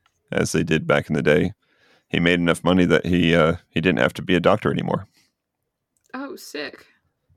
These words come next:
Speaker 1: But he said he, he missed doctoring, so he would fix his friends' and neighbors' pets. <laughs> Not fix, like,
Speaker 2: Fix 'em?
Speaker 1: help.
Speaker 2: Well, he probably did fix 'em also.
Speaker 1: <laughs> Yeah, like, "Hey, I'm here to fix your cat. Um,
Speaker 2: <laughs>
Speaker 1: I didn't ask for that."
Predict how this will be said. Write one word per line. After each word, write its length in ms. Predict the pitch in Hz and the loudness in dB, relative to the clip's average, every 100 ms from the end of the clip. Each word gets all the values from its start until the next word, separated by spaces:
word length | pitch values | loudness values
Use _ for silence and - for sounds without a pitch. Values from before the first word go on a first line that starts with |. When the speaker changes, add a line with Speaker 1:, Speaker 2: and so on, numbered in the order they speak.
| _ | _
Speaker 1:
But 200 | 85 73 | -2 0
he 140 | 87 78 | -2 -2
said 260 | - 87 | 2 2
he, 200 | 82 85 - | 2 -2 -2
he 160 | 87 | -2
missed 340 | 85 87 - - | 2 2 0 0
doctoring, 480 | 73 82 82 85 90 | 0 0 -2 -2 0
so 180 | 90 90 | 0 2
he 140 | 92 | 2
would 160 | 87 - | 2 -2
fix 360 | - 90 - | -2 -2 -2
his 360 | - - - - _ | -4 -4 -8 -10 _
friends' 380 | - - 98 95 | -4 0 2 2
and 120 | 87 82 | 0 0
neighbors' 420 | 87 - - - _ - | 0 0 -4 -6 _ -6
pets. 460 | - - - - - | -4 -4 -6 -6 -6
<laughs> 60 | _ _ _ _ _ - - - - | _ _ _ _ _ -20 -18 -16 0
Not 180 | 123 - | 0 0
fix, 540 | 123 87 - - - | 2 2 0 -10 -2
like, 160 | 98 135 | 0 0
Speaker 2:
Fix 240 | - - | -4 -4
'em? 240 | 320 330 339 - - | -4 -4 -6 -8 -4
Speaker 1:
help. 160 | 180 226 | -4 -2
Speaker 2:
Well, 100 | 240 | -6
he 100 | 254 | -6
probably 300 | 285 320 214 | -10 -8 -2
did 240 | 226 214 | -2 -2
fix 320 | - 208 - | -8 -10 -10
'em 80 | 196 170 | -14 -12
also. 320 | 190 - - | -12 -12 -8
Speaker 1:
<laughs> 520 | 247 247 - 98 - | -6 -6 0 0 2
Yeah, 180 | - 101 - - | 0 -2 -2 0
like, 280 | 87 - - _ - - - - - | 0 -2 -16 _ -20 -20 -20 -20 0
"Hey, 240 | 113 113 | 4 6
I'm 140 | 92 - | 4 2
here 200 | 62 98 | 0 0
to 60 | |
fix 240 | - 110 101 | -2 -4 -4
your 80 | |
cat. 300 | 98 107 - - 131 - _ - - | 0 2 2 -2 -16 -16 _ -4 2
Um, 400 | - 90 87 - - - _ | 4 2 2 -2 -4 -14 _
Speaker 2:
<laughs> 220 | _ - | _ -4
Speaker 1:
I 60 | 107 | 0
didn't 220 | 113 95 | 2 0
ask 240 | - - | -2 -8
for 100 | - 85 | -4 0
that." 200 | 104 | 0